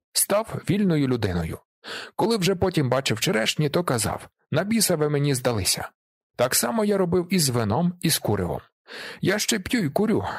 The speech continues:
та варто мені захотіти, раз і все, відрубав. Пристрасть мене не підкоряє.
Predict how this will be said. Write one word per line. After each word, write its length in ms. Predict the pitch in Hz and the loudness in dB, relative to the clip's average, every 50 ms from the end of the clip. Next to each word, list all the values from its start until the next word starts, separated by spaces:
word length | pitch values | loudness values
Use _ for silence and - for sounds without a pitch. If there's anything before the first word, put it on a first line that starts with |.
| - - - | -10 -12 -4
та 100 | - 135 | -4 0
варто 280 | 175 220 214 - - 190 | 0 0 0 0 0 2
мені 220 | 180 180 180 180 | 2 4 4 2
захотіти, 640 | 160 175 156 - 170 170 226 220 - - 107 98 - - | 2 0 0 0 0 0 0 -2 0 -2 -2 -2 -4 -2
раз 440 | - 135 151 196 214 - - - - - | -2 0 0 2 2 2 0 -2 -2 -2
і 100 | 156 151 | -2 -2
все, 380 | 147 - - - 78 80 - - _ - | 0 0 0 0 -2 -4 -8 -12 _ 0
відрубав. 580 | 170 226 190 170 135 107 - 95 82 - - _ _ _ _ _ _ - | 0 2 2 2 0 0 -2 -4 -4 -8 -10 _ _ _ _ _ _ -4
Пристрасть 680 | - 220 214 - - - 208 185 - - - - - | -2 0 0 0 0 0 0 0 -2 -4 -10 -2 0
мене 200 | 123 117 143 170 | 0 2 2 2
не 120 | 165 143 | 2 2
підкоряє. 580 | 139 135 - - 120 101 85 87 92 - - | 0 0 -2 0 -2 -2 -2 -4 -4 -6 -8